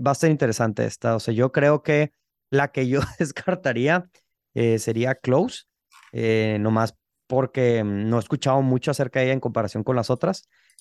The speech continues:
pero, pero pues sí. A ver qué tal.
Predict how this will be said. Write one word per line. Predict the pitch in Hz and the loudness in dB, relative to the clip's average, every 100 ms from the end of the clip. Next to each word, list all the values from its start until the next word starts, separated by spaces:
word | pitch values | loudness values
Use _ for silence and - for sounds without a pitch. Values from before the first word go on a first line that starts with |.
| _ | _
pero, | 117 113 110 107 101 98 95 95 | 0 2 4 4 2 0 -4 -6
pero | 98 95 | -8 -8
pues | 98 | -8
sí. | 127 - _ _ _ _ _ _ _ _ _ _ _ _ _ _ _ | -10 -10 _ _ _ _ _ _ _ _ _ _ _ _ _ _ _
A | - | -2
ver | 98 98 | -2 -2
qué | 95 | -4
tal. | 98 98 | -4 -6